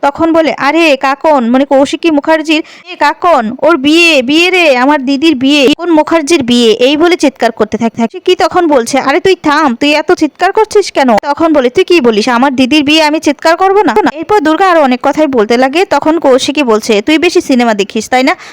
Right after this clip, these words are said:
আর তখন বলে, "হ্যাঁ গুরু, সিনেমা দেখি মানে একদম।" কৌশিকী হাসতে থাকে। দুর্গা তখন বলে, "এই শোন না, আমার দিদি কোথায় রে,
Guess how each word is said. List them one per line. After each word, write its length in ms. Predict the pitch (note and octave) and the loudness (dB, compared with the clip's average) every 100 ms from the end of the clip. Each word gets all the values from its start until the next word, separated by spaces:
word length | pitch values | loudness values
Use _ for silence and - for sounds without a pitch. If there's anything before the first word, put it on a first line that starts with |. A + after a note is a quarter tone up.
| - | -10
আর 80 | - | -4
তখন 280 | C4 D4+ D#4 | -4 -2 0
বলে, 180 | D4 D4 | 0 0
"হ্যাঁ 220 | C4+ D4+ | 0 0
গুরু, 320 | D#4+ C4+ G#3+ - - | 0 0 -2 -6 -8
সিনেমা 280 | - C4+ D4 | -2 0 2
দেখি 260 | B3+ C4+ D4+ | 0 0 0
মানে 220 | E4 G#4 | 0 -2
একদম।" 600 | A4 C4+ C4+ D4+ - F#3+ C#4+ | -2 -4 -2 0 0 -2 -2
কৌশিকী 360 | C#4 C#4+ D#4+ F4 | -2 -2 -4 -2
হাসতে 360 | C#4+ A3 A3+ | -2 -2 -4
থাকে। 360 | G#3+ G#3 - G3 | -2 -4 -2 -2
দুর্গা 340 | - G4 G4+ G#4 | -2 -4 -2 0
তখন 220 | G#4 G4+ | 0 0
বলে, 260 | C4+ A3+ G#3+ D#4+ | 0 0 -2 -4
"এই 80 | E4 | -2
শোন 200 | D#4 E4 | 0 2
না, 140 | D4 | 2
আমার 320 | G#3 - C4+ | 0 -2 0
দিদি 200 | C4 C4 | 0 -2
কোথায় 300 | D4+ D#4+ E4+ | -4 -2 0
রে, 140 | F#4+ | -2